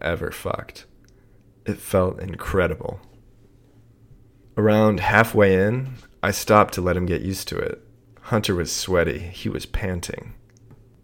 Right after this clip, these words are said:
I asked if he was okay, but he just told me to keep going. In a minute or two, I sank to the base and let him know. As I stopped there,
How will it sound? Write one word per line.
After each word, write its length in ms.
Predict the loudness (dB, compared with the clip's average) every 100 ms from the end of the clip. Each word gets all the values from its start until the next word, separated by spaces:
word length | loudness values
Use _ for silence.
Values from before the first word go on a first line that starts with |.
| -4
I 120 | 0
asked 280 | 2 2 0
if 120 | -2
he 80 | 0
was 140 | 2 2
okay, 380 | 2 4 4
but 380 | 2 -2 -4 -6 -20 _
he 180 | -4 -2
just 220 | -2 0
told 160 | 0
me 80 | 0
to 60 | -2
keep 240 | -4 -4
going. 400 | -2 -2 -2 -8 -16 -20 _ _ _ _
In 120 | -2
a 60 | 2
minute 240 | 4 6
or 100 | 6 4
two, 380 | -2 -4 -6 -12 -14 -6
I 100 | -4
sank 380 | -2 0 0 -2
to 100 | -4
the 80 |
base 640 | 0 0 0 -2 -10 -12 -14
and 200 | -10 -4
let 120 | -2
him 120 | -2 -4
know. 340 | -4 -6 -8 -16 _ _ _ _ -20 _
As 180 | -2 2
I 80 | 2
stopped 380 | 2 2 2 2
there, 460 | 0 0 -4 -10